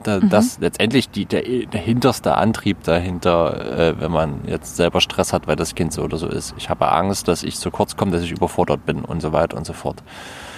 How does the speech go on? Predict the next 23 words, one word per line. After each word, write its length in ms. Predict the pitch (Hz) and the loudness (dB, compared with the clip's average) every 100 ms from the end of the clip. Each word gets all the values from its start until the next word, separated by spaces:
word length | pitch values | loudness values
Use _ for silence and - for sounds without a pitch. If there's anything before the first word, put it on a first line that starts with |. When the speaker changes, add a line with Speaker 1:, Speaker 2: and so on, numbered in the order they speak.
| - | -8
Speaker 1:
Und 100 | - | -2
ich 100 | 90 | 0
brauche 240 | - 90 85 | 2 2 2
Sicherheit. 540 | - - 76 76 - - - - - - - - | -2 0 0 -2 -6 -16 -20 -20 -20 -20 -20 -18
So 160 | - - | -4 0
aus 140 | 78 | 0
Speaker 2:
Mhm. 60 | 104 | 4
Speaker 1:
Liebe 180 | 107 117 | 4 4
zu 160 | - 95 | 0 0
handeln 380 | 110 110 107 101 | 2 2 2 4
wäre, 380 | 98 104 113 | 6 6 4
"Dem 180 | 104 98 | 0 0
Kind 240 | - 110 - | -2 -2 0
geht 180 | 104 | -2
schlecht, 380 | - 101 110 - | 0 2 2 0
ich 160 | - - | -8 0
möchte 320 | 107 - 104 | 0 0 -2
gerne, 380 | - 82 110 95 | 0 2 2 0
dass 140 | 90 | -4
es 80 | 90 | -6
ihm 180 | 92 90 | -8 -4
gut 240 | 113 110 | -4 -4
geht. 380 | - 78 87 - | -2 0 -2 -8